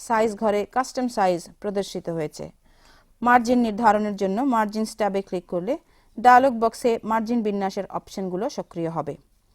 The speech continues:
ওপরের মার্জিন নির্ধারণ করার জন্য টপ, নিচের মার্জিন নির্ধারণ করার জন্য বটম, বাম দিকের মার্জিন নির্ধারণ করার জন্য লেফট এবং ডান দিকের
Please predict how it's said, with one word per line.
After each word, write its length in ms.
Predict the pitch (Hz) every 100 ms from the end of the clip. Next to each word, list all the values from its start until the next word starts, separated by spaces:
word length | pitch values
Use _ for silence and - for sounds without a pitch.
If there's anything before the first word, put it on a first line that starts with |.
| _ - _ _
ওপরের 340 | 294 302 339 311
মার্জিন 280 | 262 233 254 247
নির্ধারণ 360 | 208 233 214 208
করার 200 | 202 202 190
জন্য 160 | 190 180 -
টপ, 220 | 175 254 - - _ _ -
নিচের 300 | 262 269 285 247
মার্জিন 300 | 214 208 208 202
নির্ধারণ 360 | 226 220 240 226 202
করার 180 | 185 180
জন্য 140 | 180 170 170
বটম, 300 | 175 165 226 349 - _ _ _ _ - 208
বাম 160 | 247 302 277
দিকের 220 | 262 254 233
মার্জিন 300 | 214 202 214
নির্ধারণ 340 | 202 202 196 196
করার 200 | 196 190 185
জন্য 160 | 185 180 175 -
লেফট 300 | 180 240 - - - _ _ -
এবং 220 | 196 190 185 - 196
ডান 160 | 233 240 220
দিকের 220 | 220